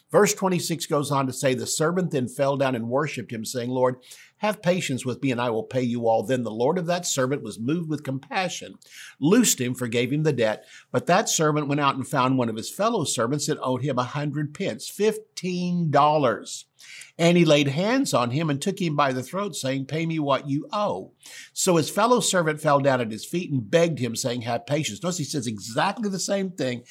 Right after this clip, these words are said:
to this man that this man had just said to the king. He said, "Have patience with me and I will pay you all." And he would not,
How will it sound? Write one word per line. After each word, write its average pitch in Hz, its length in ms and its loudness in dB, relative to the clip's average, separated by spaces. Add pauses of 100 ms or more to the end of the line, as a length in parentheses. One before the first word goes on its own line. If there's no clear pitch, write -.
(280)
to 139 140 4
this 143 420 4
man 127 280 2
that 127 180 0
this 208 260 4
man 139 220 0
had 135 180 2
just 160 320 0
said 143 220 2
to 151 80 0
the 160 100 -2
king. 175 400 -4 (340)
He 190 140 2
said, 170 220 4
"Have 135 240 2
patience 185 480 2
with 208 180 -2
me 147 180 4
and 131 120 2
I 127 100 4
will 135 160 -2
pay 120 160 -6
you 120 340 0
all." 156 380 2
And 135 140 -2
he 135 80 4
would 123 360 -2
not, 302 440 2